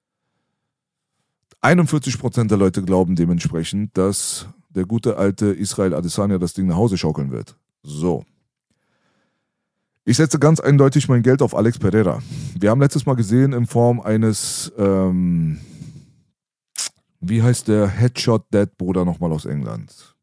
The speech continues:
Leon Edwards. Leon Edwards. Der Fighter, dem ich alles gönne, aber der mich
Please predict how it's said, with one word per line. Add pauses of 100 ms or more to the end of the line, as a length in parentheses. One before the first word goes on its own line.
(460)
Leon
Edwards.
Leon
Edwards. (500)
Der
Fighter,
dem
ich
alles
gönne,
aber
der
mich